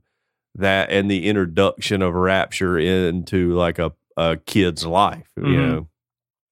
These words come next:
Speaker 1: I don't know.
Speaker 2: And,
Speaker 1: I think
Speaker 2: and
Speaker 1: those
Speaker 2: I've
Speaker 1: are
Speaker 2: told
Speaker 1: a, legitimate questions to ask.
Speaker 2: And, and I've told people this too. I mean, uh, Jesus doesn't have to come back and, and rapture the church away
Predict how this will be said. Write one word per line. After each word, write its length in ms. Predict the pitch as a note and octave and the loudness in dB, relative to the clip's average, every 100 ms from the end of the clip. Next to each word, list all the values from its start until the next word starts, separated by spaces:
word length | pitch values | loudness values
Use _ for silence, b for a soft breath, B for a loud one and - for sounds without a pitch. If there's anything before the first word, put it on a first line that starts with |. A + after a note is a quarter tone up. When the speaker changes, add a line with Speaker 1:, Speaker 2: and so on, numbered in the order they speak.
| _ _ - | _ _ -6
Speaker 1:
I 160 | G2 B2+ | 0 2
don't 120 | A#2 | 2
know. 220 | B2 - - _ | 0 -2 -10 _
Speaker 2:
And, 100 | F#3 | -4
Speaker 1:
I 40 | A#3+ | 0
think 100 | - | 0
Speaker 2:
and 80 | A#3+ | 0
Speaker 1:
those 180 | C#3 | 0
Speaker 2:
I've 60 | C#3 | 2
Speaker 1:
are 20 | |
Speaker 2:
told 200 | A#2+ B2+ | 0 0
Speaker 1:
a, 60 | C3 | 0
legitimate 720 | B2+ A#2+ A#2+ A2 B2 A2+ G#2 | 2 2 0 0 0 0 -2
questions 400 | - G#2 F#2 F2 | 0 0 0 -4
to 140 | D#2+ C#2+ | -6 -2
ask. 440 | F3 - C3+ - _ | -2 -2 -6 -8 _
Speaker 2:
And, 140 | A3 A3+ | -2 2
and 220 | A#3+ A#3+ | 2 2
I've 160 | D#4+ - | 2 2
told 220 | F3 D3 | 0 2
people 260 | D#3 B2 | 2 0
this 260 | A#2+ B2 - | -4 -4 -4
too. 300 | - B2 A#2 | -2 0 0
I 80 | C#3 | 2
mean, 340 | D#3 D#3+ B2+ - | 4 2 -2 -2
uh, 300 | E3 E3 D#3 D3+ | 2 4 4 0
Jesus 560 | A#2+ A#3 F4+ D#4 A#3+ C#3 | -2 0 2 2 0 0
doesn't 380 | B2 F3+ E3 C3+ | 0 0 2 0
have 280 | C#3+ C#3+ - | 0 -2 -4
to 80 | |
come 340 | A#2+ - C#3+ C3 | -2 0 2 0
back 440 | C3+ B2+ A2+ A#2 _ _ _ _ _ _ _ | -2 -2 -4 -10 _ _ _ _ _ _ _
and, 380 | B2+ C3 C3 B2+ | 0 2 2 -2
and 360 | C3 B2+ B2 A#2+ | -2 -2 -2 -4
rapture 420 | C3 E3 - D#3 | -2 -2 -2 0
the 100 | C#3 | 0
church 360 | A#2 D3+ D#3 E3 | 0 2 2 0
away 500 | D3+ D#3 E3 D3 | 2 2 0 -4